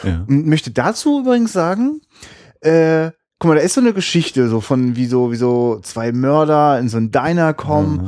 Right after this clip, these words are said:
Speaker 1: Mhm.
Speaker 2: und da so eine, so eine, so eine schreckliche Welt anreißen und wir erleben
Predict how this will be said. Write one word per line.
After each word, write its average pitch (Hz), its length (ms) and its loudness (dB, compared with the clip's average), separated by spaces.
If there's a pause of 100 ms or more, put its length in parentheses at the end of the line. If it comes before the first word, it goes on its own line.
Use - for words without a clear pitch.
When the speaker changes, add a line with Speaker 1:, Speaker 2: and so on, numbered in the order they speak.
(140)
Speaker 1:
Mhm. 123 80 -18
Speaker 2:
und 120 140 -2
da 127 80 2
so 123 80 -2
eine, 127 260 2
so 120 80 0
eine, 120 240 0
so 117 120 -4
eine 117 160 -2
schreckliche 135 600 -6
Welt 135 380 -2 (600)
anreißen 170 1300 0
und 143 460 -2 (220)
wir 139 160 2
erleben 135 680 2